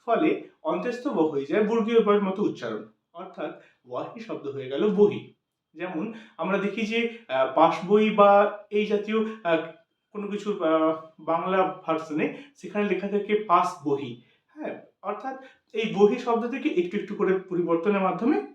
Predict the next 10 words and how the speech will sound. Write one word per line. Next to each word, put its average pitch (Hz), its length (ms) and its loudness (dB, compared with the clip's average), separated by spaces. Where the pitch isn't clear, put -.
আমরা 160 220 -8
বই 202 260 -4
শব্দের 175 420 -6
কাছে 170 240 -6
পৌঁছেছি। 131 480 -8
অর্থাৎ 220 360 -2
শব্দ 175 300 -2
পরিবর্তনের 294 540 2
ধারায়, 127 360 0
আহ, 135 180 -4